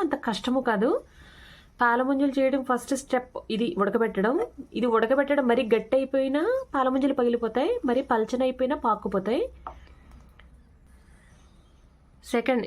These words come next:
ఇవి డీప్ ఫ్రై చేసేటప్పుడు టూ, త్రీ వేయించుకుంటూ ఉండాలి. అలా అని ఎక్కువ వేసేస్తే అంటుకుపోతాయి అన్నమాట. మనం దీన్ని తోపు పెట్టి, పూర్ణం పెట్టి పైన తోపు పెడతాం కదా, తోపు పెట్టేది కూడా చాలా జాగ్రత్తగా పెట్టాలి. లేదంటే ఒక పక్క ఎక్కువ,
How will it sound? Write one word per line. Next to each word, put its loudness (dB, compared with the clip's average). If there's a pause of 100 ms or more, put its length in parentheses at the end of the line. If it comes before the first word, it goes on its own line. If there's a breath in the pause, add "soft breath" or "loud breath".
(100)
ఇవి 0 (160)
డీప్ 2
ఫ్రై 2
చేసేటప్పుడు 0 (1300)
టూ, 2 (160)
త్రీ 0 (440)
వేయించుకుంటూ 2
ఉండాలి. 2 (220)
అలా 0
అని 2
ఎక్కువ -4
వేసేస్తే 0 (120)
అంటుకుపోతాయి 0
అన్నమాట. 0 (1600 soft breath)
మనం 0
దీన్ని 2 (120)
తోపు 2
పెట్టి, -2 (300)
పూర్ణం 0
పెట్టి 0
పైన 2 (120)
తోపు 2
పెడతాం -2
కదా, 0 (220)
తోపు 2
పెట్టేది 0
కూడా 0
చాలా -2
జాగ్రత్తగా 0
పెట్టాలి. 0 (140)
లేదంటే 4 (100)
ఒక -4
పక్క -2
ఎక్కువ, -2